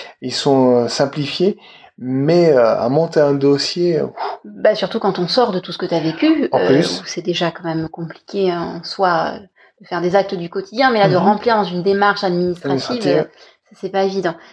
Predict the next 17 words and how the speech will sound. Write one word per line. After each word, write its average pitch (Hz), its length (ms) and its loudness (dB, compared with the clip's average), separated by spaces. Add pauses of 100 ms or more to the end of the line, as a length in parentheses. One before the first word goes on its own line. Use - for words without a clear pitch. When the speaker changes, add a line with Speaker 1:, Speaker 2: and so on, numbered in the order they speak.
(180)
Speaker 2:
Si - 160 -4
on 247 60 4
revient 262 240 2
sur 262 200 -4
cette 190 220 -6
démarche-là, 208 920 0 (480)
euh, 180 340 2 (100)
pour 233 200 -6
toi, 262 440 2
ça 240 200 -2
a 208 40 4
été 220 520 -4 (160)
anodin 247 640 2
de 233 100 0
faire 226 280 -4
cette 214 260 -6
demande 233 720 2